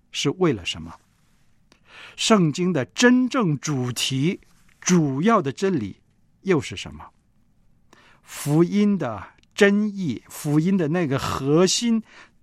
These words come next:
到底在哪里？这世界有没有比物质享乐更宝贵、更有价值的东西呢？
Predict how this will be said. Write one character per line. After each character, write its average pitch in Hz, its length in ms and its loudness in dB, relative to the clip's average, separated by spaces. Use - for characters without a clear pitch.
到 156 180 4
底 117 140 -8
在 110 220 -6
哪 87 180 -12
里？ 82 200 -20
这 - 140 -4
世 175 200 0
界 123 420 -6
有 120 100 -4
没 135 160 0
有 123 160 -2
比 104 300 -10
物 185 180 0
质 120 220 -4
享 92 320 -4
乐 101 240 -14
更 214 340 4
宝 95 280 -14
贵、 127 280 -6
更 214 280 4
有 107 200 -10
价 123 260 -2
值 - 160 -12
的 95 100 -14
东 92 220 -12
西 - 160 -14
呢？ 85 80 -18